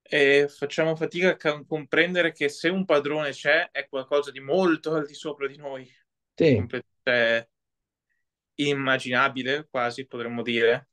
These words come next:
Speaker 2: Mm-hmm.
Speaker 1: Eh, eh, voglio soffermarmi a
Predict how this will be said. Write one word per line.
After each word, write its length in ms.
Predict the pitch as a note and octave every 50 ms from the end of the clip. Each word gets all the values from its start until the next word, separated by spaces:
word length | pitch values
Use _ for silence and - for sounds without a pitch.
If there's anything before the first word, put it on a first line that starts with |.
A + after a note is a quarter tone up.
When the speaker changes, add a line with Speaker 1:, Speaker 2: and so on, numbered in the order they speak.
| _ - F3+ - D#3+
Speaker 2:
Mm-hmm. 120 | D#3 C3
Speaker 1:
Eh, 360 | B2+ B2 - A#2+ A#2+ A#2 A2+ - _ _ _ _ _ _ _ _ _ _ _ _ _ _ _ _ _ - - - - _ _ _ _ _ _ _ _ _ _ _ _ _ _ _ _ _ _ _ _ _ _ _ _ -
eh, 280 | - F#2+ F#2+ F2+ - - - - _ _ _ _ _ _ _ _ _ _ _ _ _ -
voglio 380 | - D#3 E3 F3 F#3+ G3 F#3
soffermarmi 880 | F#3 - E3 D#3+ - D3 C3 C#3+ C#3+ C#3+ C#3 C3 B2+ C3 C3 C#3 C#3+ D#3 D#3 - _ _ _ _ _ _ _ _ _ _ _ _ _ _ _ _ _ _ _ _ _ _ -
a 600 | - C#3+ C#3+ C#3 C3+ C3 C3 B2+ A#2+ A2+ A2+ B2